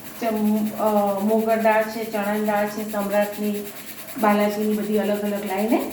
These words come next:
ખાતા હોય છે. તો મને આજે એમ થયું કે લાવો આપણે ઘરે મસ્ત ટ્રાય કરીએ. તેલ આવે ત્યાં સુધી આપણે વાતો કરીએ, એનો મસાલો તૈયાર કરીએ સરસ.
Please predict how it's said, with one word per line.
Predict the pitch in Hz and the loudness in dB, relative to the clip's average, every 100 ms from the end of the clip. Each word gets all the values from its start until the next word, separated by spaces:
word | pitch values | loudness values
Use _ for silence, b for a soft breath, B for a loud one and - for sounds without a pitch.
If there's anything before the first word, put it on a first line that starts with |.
| - | -4
ખાતા | 208 - | -4 -2
હોય | 165 165 | -2 -2
છે. | 165 - - - - - - - | -4 -8 -10 -12 -12 -14 -12 -6
તો | 202 | -2
મને | 208 220 | 2 2
આજે | 214 220 | 0 0
એમ | 208 | 0
થયું | - 196 | 0 -2
કે | 208 | 0
લાવો | 202 180 | 0 0
આપણે | 185 180 | 0 -4
ઘરે | 190 196 | -4 -2
મસ્ત | 208 196 202 - 359 - - - - - - | -2 -2 -4 -2 -2 -4 -10 -12 -14 -12 -4
ટ્રાય | 208 170 175 | -2 0 -2
કરીએ. | 165 156 - - - - - - - | -2 -2 -4 -10 -12 -12 -12 -12 -2
તેલ | 208 214 | 2 4
આવે | 247 269 | 4 2
ત્યાં | - 214 208 | 0 0 -2
સુધી | - 180 185 | -2 -4 -4
આપણે | 208 330 - - - - - - - - - - 240 | 0 0 -2 -6 -12 -12 -12 -12 -12 -12 -12 -8 -2
વાતો | 214 214 254 | 0 0 0
કરીએ, | 262 285 285 | 2 4 4
એનો | 226 220 | 2 0
મસાલો | 214 233 247 262 | -2 -2 0 0
તૈયાર | 262 262 277 | 2 2 2
કરીએ | 269 269 294 302 | 0 0 0 0
સરસ. | 285 277 | -2 -2